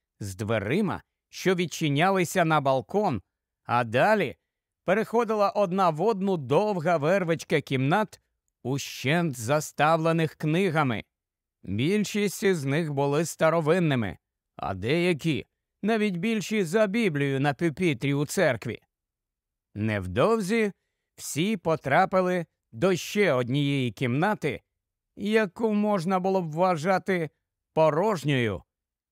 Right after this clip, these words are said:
якби не величезна платяна шафа у кутку, ну, знаєте, з таких собі старомодних платяних шаф, де зсередини на дверцятах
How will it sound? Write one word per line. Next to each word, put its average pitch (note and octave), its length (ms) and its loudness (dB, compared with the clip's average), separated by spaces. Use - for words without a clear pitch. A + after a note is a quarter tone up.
якби A#2 520 -2
не A#2+ 120 0
величезна E3 880 -2
платяна D3 640 0
шафа C#3 560 0
у A2+ 140 -2
кутку, E3 580 -4
ну, F3+ 300 0
знаєте, C3 680 -4
з - 160 -20
таких C#3 480 -2
собі F3 380 0
старомодних D#3 1080 0
платяних D#3 680 0
шаф, G#3+ 400 -2
де D3+ 280 0
зсередини D3+ 800 0
на A#2+ 140 0
дверцятах B2 840 -2